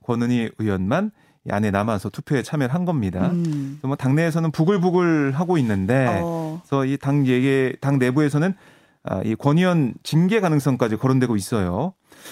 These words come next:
Speaker 1: 아, 그런데 이게 좀 딜레마인 게 당 윤리에서 뭐 지난번에 주의 결정을 내린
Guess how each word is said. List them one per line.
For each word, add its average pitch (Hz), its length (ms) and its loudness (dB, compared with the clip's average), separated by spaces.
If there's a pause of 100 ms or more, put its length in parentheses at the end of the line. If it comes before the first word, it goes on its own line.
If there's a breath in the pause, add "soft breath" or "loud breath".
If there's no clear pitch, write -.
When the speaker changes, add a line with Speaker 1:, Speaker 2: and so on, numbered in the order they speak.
Speaker 1:
아, 123 80 -4
그런데 190 260 0
이게 170 160 0
좀 185 220 -2
딜레마인 170 540 2
게 131 320 0 (460 soft breath)
당 190 160 2
윤리에서 202 400 2
뭐 156 100 0
지난번에 170 600 2
주의 175 240 0
결정을 143 1040 0
내린 123 480 2